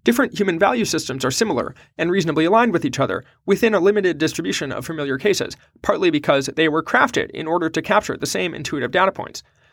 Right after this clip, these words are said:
But systematize them and amp them up to fume, and they decorrelate hard. C F two, the classical utilitarians, and the negative utilitarians. On the one hand, oh so similar,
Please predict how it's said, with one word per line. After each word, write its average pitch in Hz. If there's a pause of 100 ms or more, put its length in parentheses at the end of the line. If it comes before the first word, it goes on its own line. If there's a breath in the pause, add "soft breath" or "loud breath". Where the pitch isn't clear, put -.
(140)
But 202
systematize 233
them 214
and -
amp 165
them 156
up 151
to 147
fume, 175 (280 soft breath)
and 170
they 175
decorrelate 156
hard. - (440)
C 190
F 151
two, 220
the 151
classical 151
utilitarians, 117
and 160
the 165
negative 180
utilitarians. 90 (360)
On -
the 160
one 202
hand, 160 (100)
oh 185
so 165
similar, 165